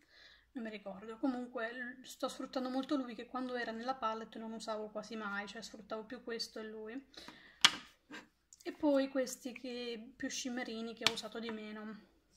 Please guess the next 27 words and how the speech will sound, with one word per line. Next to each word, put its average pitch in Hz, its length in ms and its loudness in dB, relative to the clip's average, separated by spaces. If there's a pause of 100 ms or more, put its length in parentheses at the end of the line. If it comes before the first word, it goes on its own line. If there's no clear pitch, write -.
(640)
Il 294 80 8
bianco, 233 460 2
ehm, 214 720 -4
On 247 360 0
Shimmer, 226 540 -4 (380)
che - 120 -2
appena 254 340 -4
comprato 226 640 -4
era 226 180 -4
morbido, 220 600 -4
morbidissimo, 226 840 -6 (520)
come, 226 640 -6 (140)
come 247 200 2
effetto - 400 -2
cremoso, 226 640 -4 (240)
adesso 269 320 2
è 262 40 2
diventato 233 460 -4
un 240 120 -4
po' 220 160 -8
più 233 140 -6
asciutto. 208 600 -6
Conserva 247 600 0
la 226 120 -2
sua, 226 280 -4 (580)
brava 214 320 -10
Gabriele, 220 500 -10